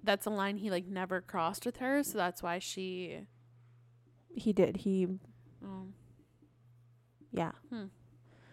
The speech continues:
Speaker 2: So, um, but anyways, she did, basically she was anything that he wanted
Speaker 1: A
Speaker 2: her to be.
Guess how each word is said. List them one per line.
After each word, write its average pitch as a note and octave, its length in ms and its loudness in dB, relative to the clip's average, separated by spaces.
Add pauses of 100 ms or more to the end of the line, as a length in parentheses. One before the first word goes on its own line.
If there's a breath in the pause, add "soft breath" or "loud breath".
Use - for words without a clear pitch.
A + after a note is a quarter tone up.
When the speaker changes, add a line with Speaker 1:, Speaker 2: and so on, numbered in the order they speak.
(580 soft breath)
Speaker 2:
So, A3 460 12
um, G3 840 10 (960)
but A3 180 10
anyways, F#3+ 520 6 (340)
she B3 120 2
did, A3 240 4
basically C4 400 10
she A3 140 8
was G3+ 220 10 (520)
anything G3+ 360 6
that E3+ 140 4
he F3 100 4
wanted D#3 320 0
Speaker 1:
A F#3 60 4
Speaker 2:
her F3 60 2
to - 60 4
be. - 40 6